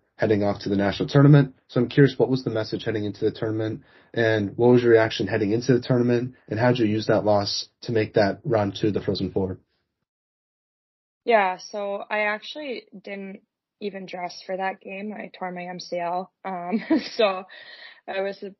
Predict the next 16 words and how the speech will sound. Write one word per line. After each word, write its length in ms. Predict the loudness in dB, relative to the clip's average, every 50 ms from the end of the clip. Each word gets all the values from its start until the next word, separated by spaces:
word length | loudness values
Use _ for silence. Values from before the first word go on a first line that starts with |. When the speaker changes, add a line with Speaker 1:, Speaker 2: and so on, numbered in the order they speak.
| _ _ _ _ _ _
Speaker 2:
yeah, 300 | -8 -6 -6 -4 -4 -6
it 40 | -8
was 160 | -10 -12 -14 _ _
tough 220 | -8 -8 -8 -8 -10 -16 -20
to 80 | -20 -20
kind 280 | -18 -18 -16 -16 -14
of 140 | -14 -16 -16 _ _ -20 -20
sit 240 | -10 -8 -8 -8 -6
back 260 | -6 -6 -6 -8 -10
and 120 | -12 -12
watch. 200 | -10 -10 -10 -8 -6
My 140 | -6 -6 -4
goalie 300 | -4 -2 -2 -2 -4 -4
partner 320 | -6 -6 -6 -6 -6 -8
at 80 | -8 -8
the 60 | -12